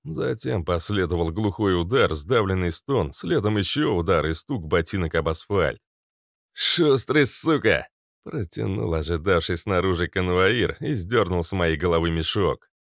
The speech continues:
Я наконец-то с наслаждением сплюнул и, вдохнув полной грудью воздух с едким привкусом гари, огляделся по сторонам. Я никогда не считал себя слишком впечатлительным человеком,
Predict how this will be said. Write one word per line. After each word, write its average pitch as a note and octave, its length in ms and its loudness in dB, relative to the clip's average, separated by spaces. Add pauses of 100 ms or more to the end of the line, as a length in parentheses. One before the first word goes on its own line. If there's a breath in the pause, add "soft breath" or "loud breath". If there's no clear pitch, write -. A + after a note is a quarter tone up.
(320)
Я F2+ 280 -4
наконец-то C3+ 800 -2
с - 100 -4
наслаждением F#2+ 880 0
сплюнул G#2+ 720 -2
и, - 140 -4
вдохнув G2 580 0
полной F2+ 400 0
грудью F2+ 540 -2
воздух F2+ 440 -2
с - 80 -6
едким F#2 380 -2
привкусом F2 580 -2
гари, E2+ 340 -2
огляделся E2+ 640 -2
по E2 100 -8
сторонам. D#2+ 640 -2 (680)
Я E2+ 320 -2
никогда C#3+ 640 0
не C3 140 0
считал A2+ 420 0
себя G2 340 2
слишком G2 500 -4
впечатлительным G2+ 800 -2
человеком, F#2+ 840 0